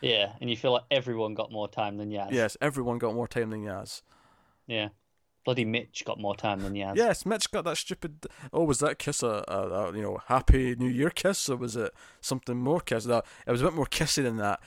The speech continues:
Speaker 2: "Yes, I think it was. Yeah. Oh, yeah, yes, I think so too. Do you want to go? Oh, we should go out sometime. Yes, yes, do that."
Speaker 1: <laughs>
Speaker 2: Oh my God, just have sex on the bones already.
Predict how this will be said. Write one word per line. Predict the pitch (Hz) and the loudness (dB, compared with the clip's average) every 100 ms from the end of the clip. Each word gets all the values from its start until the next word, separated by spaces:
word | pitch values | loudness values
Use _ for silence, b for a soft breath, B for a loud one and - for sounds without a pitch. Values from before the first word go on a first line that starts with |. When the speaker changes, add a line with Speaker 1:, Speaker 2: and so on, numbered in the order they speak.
| B | B
Speaker 2:
"Yes, | 127 135 - | -2 0 0
I | |
think | 117 143 123 | -2 -2 0
it | |
was. | 123 170 120 | 0 0 -2
Yeah. | 123 | 4
Oh, | 156 240 262 | 8 10 10
yeah, | 156 185 147 143 151 | 8 6 6 6 6
yes, | 196 | 4
I | 165 | 2
think | 175 151 | 0 -2
so | 135 | -2
too. | - 196 139 | 2 2 2
Do | 151 - 135 | -2 0 4
you | |
want | 135 | 4
to | |
go? | 139 175 | 4 4
Oh, | 165 | 4
we | |
should | - 135 | 2 0
go | 151 | 0
out | |
sometime. | 185 147 117 117 | -2 -4 -4 0
Yes, | 139 202 147 - | 0 0 -2 -6
yes, | 135 | -8
do | - 139 | -2 -2
that." | 131 127 - b b b b b b b b b | -2 -6 -10 b b b b b b b b b
Speaker 1:
<laughs> | 151 - 156 | -4 -2 -6
Speaker 2:
Oh | - | -6
my | 110 104 101 | -10 -14 -12
God, | - 104 | -8 -6
just | - - | -6 -4
have | 120 110 | -2 -2
sex | - 113 107 | 2 2 2
on | 110 | -2
the | 104 | -2
bones | 113 107 110 117 | 0 0 0 0
already. | 110 110 113 113 117 | 0 0 0 -2 -2